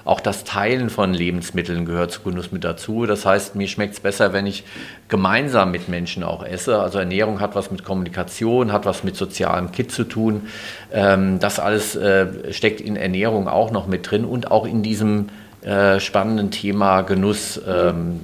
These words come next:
also es geht und fokussiert sich nicht nur auf, wie mein Bedürfnis, äh, befriedigt wird, sondern mittlerweile wird der Genussbegriff sozusagen auch weiter ausgedehnt.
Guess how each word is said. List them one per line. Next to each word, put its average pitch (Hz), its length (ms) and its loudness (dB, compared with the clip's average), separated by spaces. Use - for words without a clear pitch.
also 92 300 -2
es - 180 -8
geht 101 400 -2
und 95 180 -2
fokussiert 104 520 -4
sich - 180 -6
nicht 127 180 -2
nur 131 200 2
auf, 110 320 2
wie 98 140 -4
mein 101 340 2
Bedürfnis, 127 600 -4
äh, 110 320 0
befriedigt 117 560 -6
wird, 110 200 0
sondern 101 380 0
mittlerweile 101 920 2
wird 95 180 -2
der 98 320 0
Genussbegriff 107 720 0
sozusagen 98 640 0
auch 90 420 2
weiter 92 340 0
ausgedehnt. - 640 -6